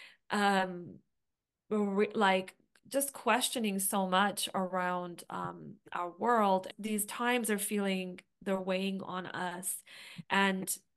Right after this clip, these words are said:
we wanna make sure we're taking care, because we do also wanna show up for each other, that we can't if we're not, we're not well. Even if our motivation is, is to give back to others, and again, I'm speaking to myself, but it's like, how am I taking care of myself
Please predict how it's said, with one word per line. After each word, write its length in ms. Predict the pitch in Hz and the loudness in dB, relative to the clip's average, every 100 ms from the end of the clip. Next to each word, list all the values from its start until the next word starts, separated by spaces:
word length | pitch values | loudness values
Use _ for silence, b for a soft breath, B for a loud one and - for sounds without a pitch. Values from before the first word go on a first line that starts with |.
| _ | _
we 180 | - 214 | 0 2
wanna 340 | 190 190 190 196 | 4 4 4 2
make 280 | 185 180 | -2 -4
sure 260 | - - 185 | -2 -2 -2
we're 120 | 180 | -4
taking 420 | 180 190 190 - 196 | -6 -10 -10 -12 -12
care, 340 | - 190 170 | -6 -4 -4
because 600 | 175 196 202 190 185 180 - | -8 -8 0 0 0 -2 -4
we 340 | 196 180 190 190 | -4 -4 -8 -6
do 220 | 196 202 | -2 -2
also 380 | 196 202 - 190 | -2 -2 -2 0
wanna 260 | 190 185 | -2 -2
show 280 | 190 - 180 | -4 -4 -4
up 300 | - 185 190 _ B B B _ _ - - | -4 -8 -10 _ B B B _ _ -20 -2
for 240 | 196 190 | 2 4
each 260 | 190 190 - | 2 -2 -4
other, 580 | 196 196 196 208 247 269 B B _ _ _ | -2 0 2 2 0 -2 B B _ _ _
that 100 | - | -4
we 160 | 202 202 | -4 -4
can't 560 | 196 - 214 175 - - | -6 0 2 2 -2 -10
if 120 | 208 - | -10 -10
we're 380 | - 190 196 | -10 -4 0
not, 260 | 190 180 180 - | 2 0 -2 -8
we're 160 | 196 196 | -8 -6
not 240 | 170 - | -6 -6
well. 380 | 196 214 190 - - | -4 -2 -2 -4 2
Even 280 | 285 294 277 | 2 6 6
if 120 | 262 | 8
our 140 | 226 | 6
motivation 640 | 208 214 208 202 214 233 196 | 6 4 4 4 4 2 0
is, 300 | 190 190 - | 0 -2 -2
is 360 | 196 185 185 - | -2 -2 -2 -4
to 160 | - | -4
give 240 | 196 202 190 | -2 -2 -2
back 240 | 175 175 | -2 -4
to 160 | - - | -4 -4
others, 300 | 185 175 180 | -2 -2 -4
and 80 | 180 | -8
again, 240 | 170 175 | -6 -6
I'm 140 | 170 170 | -6 -8
speaking 420 | - 175 175 170 | -8 -10 -10 -12
to 100 | 175 | -10
myself, 600 | 165 170 226 208 190 - | -8 -4 2 4 4 2
but 120 | 208 | 0
it's 240 | 190 - - | 0 -2 2
like, 260 | 185 185 | 2 2
how 360 | - 196 185 185 | -2 0 2 2
am 140 | 180 | 0
I 160 | 170 175 | -4 -6
taking 340 | 190 190 180 | -8 -12 -10
care 160 | 185 185 | -6 -6
of 100 | - | -6
myself 600 | - 196 - 180 175 175 | -10 -8 -4 -4 -4 -10